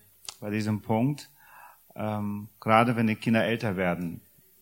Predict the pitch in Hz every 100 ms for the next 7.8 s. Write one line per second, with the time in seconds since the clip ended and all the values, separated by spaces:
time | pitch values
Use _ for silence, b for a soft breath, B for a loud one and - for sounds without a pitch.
0 | _ - 127 139 - 123 107 143 139 123
1 | - 123 135 123 120 113 117 110 117 120
2 | 123 117 113 113 110 101 95 B B B
3 | - 98 104 123 139 127 123 113 123 135
4 | 143 151 147 B B B B B B _
5 | _ 98 101 95 92 101 101 95 - 98
6 | 101 - 104 123 147 117 110 - 95 131
7 | 175 160 113 117 123 139 156 180